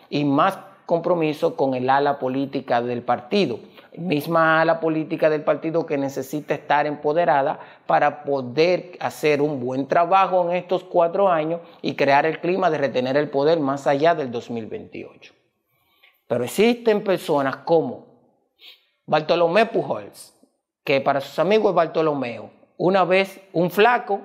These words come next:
ahora un gordo y ceboso, que está, eh, encabezó un escándalo de corrupción al darle un contrato de más de cien millones de pesos a una empresa que no tenía ninguna experiencia, solamente porque el pres-, dueño de esta empresa era el hijo de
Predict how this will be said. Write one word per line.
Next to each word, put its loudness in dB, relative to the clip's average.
ahora 4
un -2
gordo 2
y -2
ceboso, -6
que 4
está, -2
eh, 2
encabezó 0
un -2
escándalo 0
de -4
corrupción -2
al 0
darle 0
un -2
contrato 0
de -4
más 0
de -2
cien -2
millones 0
de 0
pesos 0
a 4
una 2
empresa 0
que -4
no -4
tenía 0
ninguna -2
experiencia, 0
solamente 0
porque -2
el -4
pres-, -6
dueño 2
de 4
esta 0
empresa 2
era 2
el 0
hijo 2
de 0